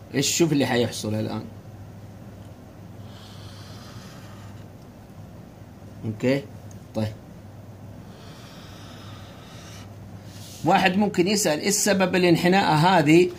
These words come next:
بقول لك: المفروض إنه linear، المفروض إنه لينير،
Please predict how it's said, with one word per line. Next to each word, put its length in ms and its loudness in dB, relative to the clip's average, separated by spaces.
بقول 420 6
لك: 280 2
المفروض 400 6
إنه 200 8
linear، 420 8
المفروض 420 0
إنه 180 6
لينير، 540 6